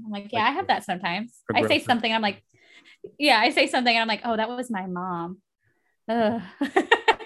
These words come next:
Speaker 2: Yeah.
Speaker 1: And my mother's not evil, but still, it's, like, weird to see you, like, slowly become your parents.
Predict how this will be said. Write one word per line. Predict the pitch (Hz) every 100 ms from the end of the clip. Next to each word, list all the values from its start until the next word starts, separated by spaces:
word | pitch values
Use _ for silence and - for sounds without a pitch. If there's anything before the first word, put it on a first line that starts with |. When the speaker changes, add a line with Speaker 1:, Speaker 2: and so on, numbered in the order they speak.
| 415 415 -
Speaker 2:
Yeah. | 196 190
Speaker 1:
And | 269 269
my |
mother's | 330 381 359
not | 294 226
evil, | 240 180 175 -
but | 196 - - _ _ _ _ _
still, | - 240 190
it's, | 226
like, | 277 240
weird | 254 277
to | 247
see | - 240
you, | 233
like, | 208 196
slowly | - 240 214 214
become | 220 220 196
your | 185
parents. | 185 175 - - -